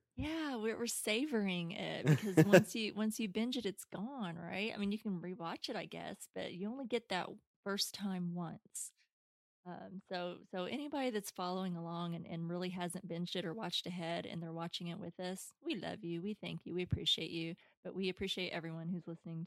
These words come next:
Speaker 1: to us because, um, if I wasn't podcasting on it and choosing to do this way, I would have done watched it weeks ago.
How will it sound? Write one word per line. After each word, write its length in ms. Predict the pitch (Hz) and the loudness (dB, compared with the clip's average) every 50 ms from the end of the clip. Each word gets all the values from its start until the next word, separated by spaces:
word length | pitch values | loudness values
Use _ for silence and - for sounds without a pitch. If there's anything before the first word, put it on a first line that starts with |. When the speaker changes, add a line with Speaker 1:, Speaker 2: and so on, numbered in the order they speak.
| - | -6
Speaker 1:
to 80 | - - | -8 -8
us 160 | - - 180 - - - | -8 -8 -8 -10 -12 -14
because, 360 | - - 175 170 156 165 - | -12 -8 -8 -8 -8 -8 -8
um, 360 | 175 165 165 165 160 160 - _ - _ _ _ _ - - | -6 -6 -6 -6 -6 -8 -8 _ -14 _ _ _ _ -14 -4
if 80 | - | 0
I 120 | 185 196 202 | 2 2 4
wasn't 260 | 220 226 202 202 - | 4 2 0 0 -2
podcasting 640 | - - 180 190 - 214 196 202 - - 196 190 185 | -2 -4 -4 -4 -2 -4 -4 -4 -4 -4 -4 -2 -2
on 140 | 185 185 | -2 -2
it 40 | 202 | -2
and 80 | - 180 | -2 -2
choosing 400 | - - 190 180 185 185 180 170 | -2 -2 -2 -2 -2 -2 -2 -2
to 60 | 175 | -2
do 160 | 175 185 180 | -2 -2 -2
this 160 | 180 180 - | -2 -4 -6
way, 80 | - 175 | -4 -2
I 80 | 175 233 | 0 0
would 80 | 220 | 0
have 80 | 170 151 | -2 -2
done 140 | 156 160 160 | -4 -6 -8
watched 260 | 160 160 165 - - | -8 -8 -8 -6 -8
it 80 | 160 | -6
weeks 240 | - 156 165 - - | -6 -6 -10 -8 -8
ago. 160 | 170 - - | 0 8 8